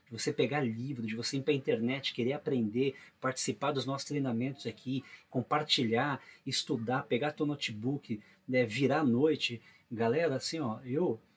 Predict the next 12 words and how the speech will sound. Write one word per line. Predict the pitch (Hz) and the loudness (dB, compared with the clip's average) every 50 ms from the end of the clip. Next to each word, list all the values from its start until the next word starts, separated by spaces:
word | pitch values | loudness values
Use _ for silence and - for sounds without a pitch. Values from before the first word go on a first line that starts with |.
| _ _ _ | _ _ _
é, | 113 110 120 123 120 117 117 | 0 0 0 2 2 0 0
é, | 123 120 120 | 0 -2 -2
hoje | 123 127 139 151 156 170 170 123 113 - - - - _ - | 0 2 2 4 4 4 4 2 0 -4 -14 -20 -20 _ -8
viro | 120 107 143 147 135 | -4 0 2 4 4
muito | 127 127 165 220 214 - | 6 8 8 8 8 8
menos | 139 135 143 147 135 120 104 | 4 0 0 0 0 0 2
noites, | 110 117 131 135 120 - - - | 4 4 4 4 4 2 0 -4
né? | 117 127 147 151 - _ _ _ _ | -4 -4 -4 -6 -12 _ _ _ _
Tenho | 185 165 | -4 2
dois | 151 135 113 98 - - | 4 4 4 4 4 2
filhos, | - - 131 139 156 156 147 127 117 110 | 2 2 2 2 4 4 4 2 2 0
família, | - - 123 110 104 104 107 113 131 151 156 139 117 110 110 | 0 2 2 2 2 4 4 4 4 4 4 4 2 2 0